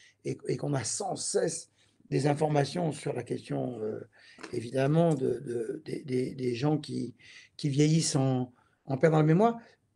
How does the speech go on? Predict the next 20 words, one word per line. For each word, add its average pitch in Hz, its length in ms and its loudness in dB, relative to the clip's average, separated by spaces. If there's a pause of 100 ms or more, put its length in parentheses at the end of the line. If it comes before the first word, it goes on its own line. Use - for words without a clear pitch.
(160)
Euh, - 200 -4
on, 175 200 -2
on 170 100 6
dit 170 160 6
qu'il 160 120 -2
faut 165 100 4
la 147 100 8
faire 143 160 6
fonctionner, 196 460 4
cette 202 220 0
mémoire, 151 440 -4 (480)
et 160 160 6
moi, 175 220 6
je 202 100 4
ne 175 120 2
croyais 202 440 2
pas, 180 400 0
je, 165 220 4
je - 180 2
connais, 226 400 2